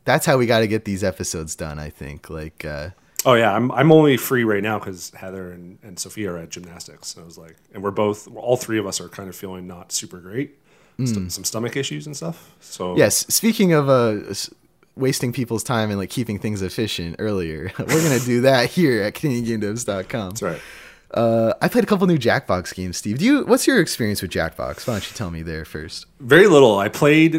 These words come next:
Speaker 2: Jackbox back in, like, nineteen ninety-seven on the P C.
Speaker 1: <laughs>
Speaker 2: Um, and
Speaker 1: Back
Speaker 2: then
Speaker 1: when
Speaker 2: I
Speaker 1: it was the, you don't know Jack, right?
Speaker 2: Yeah, exactly. Um, and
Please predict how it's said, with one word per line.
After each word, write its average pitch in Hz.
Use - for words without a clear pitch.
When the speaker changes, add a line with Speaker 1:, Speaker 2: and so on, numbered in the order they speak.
Speaker 2:
Jackbox 120
back -
in, 113
like, 104
nineteen 113
ninety-seven 117
on 117
the 104
P -
C. 196
Speaker 1:
<laughs> 220
Speaker 2:
Um, 110
and 117
Speaker 1:
Back 123
Speaker 2:
then 117
Speaker 1:
when 123
Speaker 2:
I -
Speaker 1:
it 120
was 123
the, 110
you 127
don't 127
know 113
Jack, 101
right? 85
Speaker 2:
Yeah, 117
exactly. 101
Um, 104
and 110